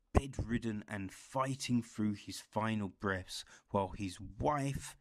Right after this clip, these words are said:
slowly succumbs to overwhelming grief. Siblings Louise and Michael return home to help,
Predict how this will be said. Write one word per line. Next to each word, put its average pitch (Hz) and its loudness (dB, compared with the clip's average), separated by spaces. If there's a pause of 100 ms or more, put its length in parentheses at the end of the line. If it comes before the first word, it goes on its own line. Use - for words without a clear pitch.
(360)
slowly 135 4
succumbs - 0
to 107 -4 (120)
overwhelming 92 0
grief. - -4 (220)
Siblings 113 2 (420)
Louise 135 4 (1300)
and 110 4
Michael 110 2 (1200)
return 131 4
home 120 4
to 98 0
help, - 2